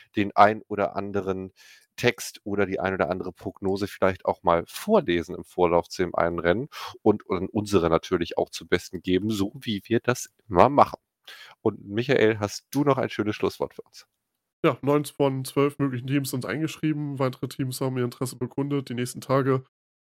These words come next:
Speaker 2: und Wochen werden dementsprechend noch, äh, sehr, sehr spannend, bevor es dann Ende August nach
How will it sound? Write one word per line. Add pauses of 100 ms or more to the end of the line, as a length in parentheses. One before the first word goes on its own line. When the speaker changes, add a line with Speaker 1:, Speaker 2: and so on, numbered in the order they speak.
Speaker 2:
und
Wochen
werden
dementsprechend
noch,
äh,
sehr,
sehr
spannend,
bevor
es
dann (500)
Ende
August
nach